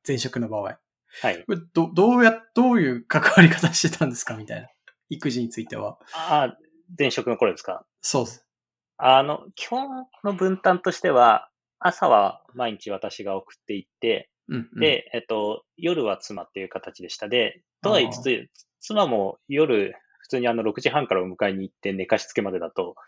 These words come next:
Speaker 2: ちょっと重いので、
Speaker 1: うん。
Speaker 2: えっと、
Speaker 1: うん。
Speaker 2: あの、妻のご両親にも週一、二回来ていただいてましたし、
Speaker 1: うんうん。
Speaker 2: シッターさんも、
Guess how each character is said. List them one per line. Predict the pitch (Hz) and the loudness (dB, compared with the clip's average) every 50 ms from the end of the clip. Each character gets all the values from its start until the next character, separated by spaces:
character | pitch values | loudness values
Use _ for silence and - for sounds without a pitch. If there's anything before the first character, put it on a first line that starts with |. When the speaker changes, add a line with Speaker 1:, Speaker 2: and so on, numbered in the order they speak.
| _ _ _ _ _ | _ _ _ _ _
Speaker 2:
ち | - - | -12 -4
ょ | |
っ | - | -2
と | 113 101 98 95 - _ _ _ _ _ _ _ | 0 0 0 -2 -8 _ _ _ _ _ _ _
重 | 123 117 110 120 113 | -2 0 0 0 0
い | 101 | -2
の | 92 87 | -4 -4
で、 | 82 98 101 98 | -2 0 0 0
Speaker 1:
う | 101 | 0
ん。 | 110 | -4
Speaker 2:
え | |
っ | 107 - | -6 -4
と、 | - 110 110 104 104 104 104 104 104 107 - - - - - - _ _ - - | -2 -2 0 0 0 0 0 0 -2 -4 -6 -10 -18 -20 -20 -20 _ _ -10 -4
Speaker 1:
う | - | -2
ん。 | 127 | -2
Speaker 2:
あ | 120 | -2
の、 | 117 117 113 113 110 110 113 113 - _ _ _ _ _ _ _ _ _ | 0 -2 -2 -2 -2 -2 -4 -6 -8 _ _ _ _ _ _ _ _ _
妻 | - - 185 175 160 | -10 -2 2 2 2
の | 123 120 | 2 2
ご | 101 107 | 0 2
両 | 101 107 110 104 | 2 2 2 0
親 | - - 101 92 | 0 -4 -8 -10
に | 90 90 | -10 -10
も | 90 92 90 - - _ | -10 -10 -10 -12 -14 _
週 | - - - 127 110 101 | -14 -6 -4 -2 -2 -2
一、 | 95 - - 101 | -4 -6 -8 -10
二 | 92 | -6
回 | - 101 98 92 | -4 -4 -4 -4
来 | - | -6
て | - - | -8 -10
い | 90 - | -8 -8
た | 92 | -8
だ | 87 87 | -8 -10
い | 85 | -10
て | - - | -12 -14
ま | 87 85 | -14 -14
し | - - | -12 -12
た | - 87 | -12 -12
し、 | - 147 131 120 98 95 - | -8 -4 -4 -4 -4 -4 -6
Speaker 1:
う | 117 | -10
ん | |
う | 107 | -12
ん。 | - - _ | -12 -16 _
Speaker 2:
シ | - - - - | -10 -8 -6 -6
ッ | - _ | -2 _
タ | 156 147 | 2 2
ー | 139 | 2
さ | - - 147 | 2 0 0
ん | 135 131 | 0 0
も、 | 127 123 123 123 117 - | 0 2 2 2 0 -2